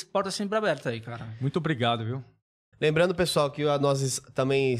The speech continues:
Speaker 3: estamos querendo nos valorizar e ser um canal de cem mil no valor do leilão.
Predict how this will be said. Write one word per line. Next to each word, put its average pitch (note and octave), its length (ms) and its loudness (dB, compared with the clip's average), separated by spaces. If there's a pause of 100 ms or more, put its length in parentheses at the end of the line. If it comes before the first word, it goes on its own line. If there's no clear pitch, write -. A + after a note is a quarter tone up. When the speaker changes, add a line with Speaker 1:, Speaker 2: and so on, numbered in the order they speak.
(120)
Speaker 3:
estamos D#3 560 -2
querendo C3+ 300 2
nos A#2+ 200 -4
valorizar B2+ 640 0
e B2+ 80 0
ser C3 180 0
um A2+ 520 0
canal C3 340 0
de C3 140 -4
cem C#3+ 320 0
mil C#3 280 -2
no A2+ 120 -6
valor A2 200 -4
do A2 120 -8
leilão. A2+ 400 0